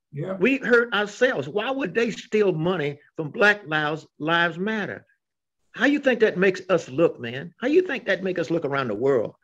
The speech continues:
Speaker 2: When we are here fighting for, for civil rights, fighting for, for the opportunity to be Black Americans in America, have our own country, and we stealing from each other. I mean, Black Lives Matter did a great job. I think they, they,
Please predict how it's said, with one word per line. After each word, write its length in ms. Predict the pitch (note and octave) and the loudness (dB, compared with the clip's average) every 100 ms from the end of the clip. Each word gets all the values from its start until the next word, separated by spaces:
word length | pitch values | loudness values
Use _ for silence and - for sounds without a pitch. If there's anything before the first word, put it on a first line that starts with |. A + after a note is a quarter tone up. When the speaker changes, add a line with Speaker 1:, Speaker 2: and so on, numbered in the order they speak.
| _ _ _ _ | _ _ _ _
Speaker 2:
When 120 | C3 | 2
we 100 | F3+ | 6
are 60 | G3+ | 8
here 160 | F3+ C3+ | 6 4
fighting 400 | - F3 D#3+ C#3 | 2 4 4 0
for, 180 | A2 - _ _ | -8 -8 _ _
for 80 | B2+ | -14
civil 320 | - G3+ A3 | -4 0 2
rights, 320 | B2+ D3 A#2+ - | 6 6 4 2
fighting 400 | D#3 F3+ D3+ D#3 | -2 -2 -2 -2
for, 240 | B2 G#2 - - | -2 -4 -8 -16
for 60 | B2 | -8
the 100 | A2 | -2
opportunity 560 | C3 B2 - E3 C3+ B2 | -2 -2 -4 -2 0 -2
to 80 | A2 | -4
be 280 | A#2+ G#2+ - _ _ _ _ _ - _ _ | -4 -6 -10 _ _ _ _ _ -20 _ _
Black 340 | - A#2+ F3 C3+ | -4 2 2 4
Americans 520 | B2 D3+ C#3 A#2+ A2 | 6 8 8 4 -2
in 60 | |
America, 380 | G#2+ A#2 D3+ A#2 | 0 4 4 4
have 200 | A#2 C3 | -2 -2
our 80 | A#2 | -2
own 240 | C#3 A#2 | -4 -6
country, 260 | - D#3+ G#2+ | -4 -2 -2
and 80 | A2 | -4
we 80 | D3 | -2
stealing 240 | D#3 A#2+ | -2 -4
from 120 | B2+ | -6
each 200 | A#2 B2 | -6 -2
other. 160 | A2 F2 - - | -2 -2 -20 -10
I 40 | |
mean, 200 | D#3+ - - - _ _ _ | -8 -8 -14 -20 _ _ _
Black 260 | - A#3 B3 | 0 2 4
Lives 260 | G#3 G3 F3+ | 4 4 4
Matter 280 | G3 F#3+ | 2 4
did 200 | B2+ C#3+ | 4 2
a 40 | A#2 | 4
great 260 | C#3+ C#3+ | 4 2
job. 180 | E3+ C#3 | 2 2
I 100 | F3 | 2
think 200 | G3 C3+ | 0 2
they, 140 | E3 C3 | 2 0
they, 240 | D3+ | -4